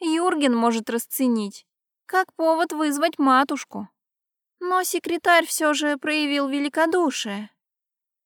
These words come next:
Пришлось пообещать ему свидание. И сказал мне, где живёт господин Дох. Ехала на карете и мысленно подсчитывала, какие убытки понесла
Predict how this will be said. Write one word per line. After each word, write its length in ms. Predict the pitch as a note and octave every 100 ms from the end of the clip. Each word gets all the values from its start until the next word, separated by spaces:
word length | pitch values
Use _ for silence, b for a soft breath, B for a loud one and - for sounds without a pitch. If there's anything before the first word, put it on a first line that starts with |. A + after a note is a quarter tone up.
| -
Пришлось 420 | E4+ - C#4 A#3+
пообещать 720 | - C4 B3+ C#4 C4 B3 -
ему 180 | A#3+ A#3+
свидание. 840 | - C#4 C#4 E4 B3+ G3 G#3+ G3+ _ _ _ _ _ _
И 100 | -
сказал 540 | F4+ - F4 F4 F4 C#4+
мне, 420 | G#3+ G3+ G#3+ A3 _ _
где 340 | - C#4+ D4+ C4
живёт 600 | A3 B3 E4+ E4+ B3 - _
господин 720 | C#4 D#4+ - F4 D4+ B3+ B3+ C4
Дох. 400 | C4 G#3 - _ _ _ _ _ _ _ _
Ехала 540 | D#4+ F4 F#4 - F4
на 160 | E4 E4
карете 760 | F4 F4+ F#4 E4 - A3+ G#3+ - _ -
и 140 | E4+
мысленно 500 | E4+ D#4+ D#4 D4+ D4
подсчитывала, 960 | C#4+ C#4+ - F4 E4+ C4 A3+ A#3 A#3 A#3+ _
какие 440 | E4+ F4 E4+ E4+
убытки 520 | F4 D4 F4 F4 -
понесла 800 | G#3+ A#3 A3+ B3 - E4 D4+ A#3+